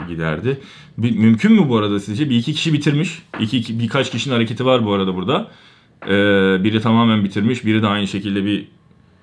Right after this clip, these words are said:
Smith grind mı? O çapraz kaykay, ka-, çapraz kaykay böyle şöyle kayıyor. Gır-, çak ve kaykayın üstünde. Ondan sonra f-, fake inip devam ediyor. Fake'i de switch iniyor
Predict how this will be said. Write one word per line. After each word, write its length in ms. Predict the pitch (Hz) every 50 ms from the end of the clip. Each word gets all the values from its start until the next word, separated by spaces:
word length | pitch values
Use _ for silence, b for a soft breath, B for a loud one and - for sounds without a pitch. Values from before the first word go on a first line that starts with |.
| _ _ _
Smith 380 | - - - 113 127 113 - -
grind 280 | 120 117 113 107 98
mı? 180 | 101 98 95 85 65 92
O 40 | 98
çapraz 440 | - - 104 101 - 107 101 98
kaykay, 300 | - 92 92 95 - 90
ka-, 200 | 78 78 - -
çapraz 400 | - - 107 95 92 110 107 101
kaykay 360 | - 101 95 98 101 101 98 95
böyle 240 | 107 110 123 - B B B B B B
şöyle 460 | - - - 127 113 110 104 104 104
kayıyor. 300 | - 107 101 98 98 95
Gır-, 200 | 92 104 95 -
çak 320 | - 113 104 101 - 107
ve 160 | 104 101 92
kaykayın 420 | - - 92 98 98 - 101 101 -
üstünde. 540 | - - - 95 95 101 143 180 220 - B B B B B B B B -
Ondan 240 | - 110 113 117 113
sonra 200 | 101 143 143 143
f-, 460 | 143 - - - - - - - 131
fake 340 | 110 139 143 135 127 - 131
inip 260 | 117 117 180 226 214 - - - -
devam 440 | 113 120 113 117 120 120 120 117
ediyor. 220 | 107 95 95 98 95
Fake'i 340 | - - 104 104 104 131 139
de 100 | 131 95
switch 340 | - - 120 143 - -
iniyor 240 | 113 107 98 95 87